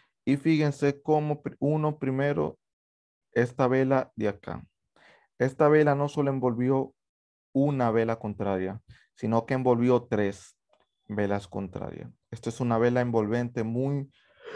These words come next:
muy decisiva. Entonces nosotros lo que hicimos fue marcar nuestra entrada. Una vez encontremos nuestra entrada,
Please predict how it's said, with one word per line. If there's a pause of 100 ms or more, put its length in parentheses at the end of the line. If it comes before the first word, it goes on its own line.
(400)
muy
decisiva.
Entonces
nosotros
lo
que
hicimos
fue
marcar
nuestra
entrada. (1500)
Una
vez
encontremos
nuestra
entrada,